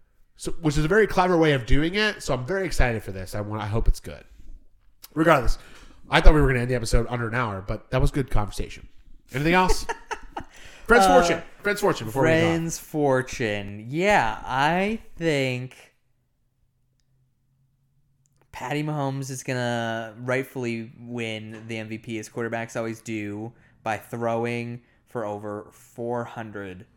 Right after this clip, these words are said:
Speaker 2: yards.
Speaker 1: Whoa, that'll be the
Speaker 2: Against his
Speaker 1: second
Speaker 2: vaunted
Speaker 1: That'll be the second
Speaker 2: Philly
Speaker 1: most passing
Speaker 2: defense.
Speaker 1: yards ever by a quarterback in Super Bowl history. You know who number one is?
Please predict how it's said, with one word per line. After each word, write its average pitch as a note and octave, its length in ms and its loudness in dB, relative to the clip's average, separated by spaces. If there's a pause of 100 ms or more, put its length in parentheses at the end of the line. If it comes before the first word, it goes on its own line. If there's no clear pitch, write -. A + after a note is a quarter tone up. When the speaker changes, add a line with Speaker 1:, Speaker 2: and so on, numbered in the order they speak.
(160)
Speaker 2:
yards. D2+ 680 -14
Speaker 1:
Whoa, C4 340 8
that'll F3+ 240 6
be G3+ 80 2
the - 120 4
Speaker 2:
Against C#3 80 2
his A#2 120 0
Speaker 1:
second A#2+ 340 2
Speaker 2:
vaunted A2 600 -4 (260)
Speaker 1:
That'll B2 240 0
be D3 200 12
the C#3 140 -2
second D3 320 -4
Speaker 2:
Philly D3+ 120 -4
Speaker 1:
most D3+ 220 -2
passing C#3 360 2
Speaker 2:
defense. C3 220 -4
Speaker 1:
yards - 60 -18
ever C3+ 240 -2
by C3+ 140 -2
a - 20 -6
quarterback C3+ 380 -4
in C3 80 -10
Super C3+ 140 -12
Bowl C3 80 -4
history. C3 260 -6
You A2+ 60 -8
know A#2 100 -4
who B2 80 0
number C3 180 8
one F3 200 10
is? G3+ 340 -2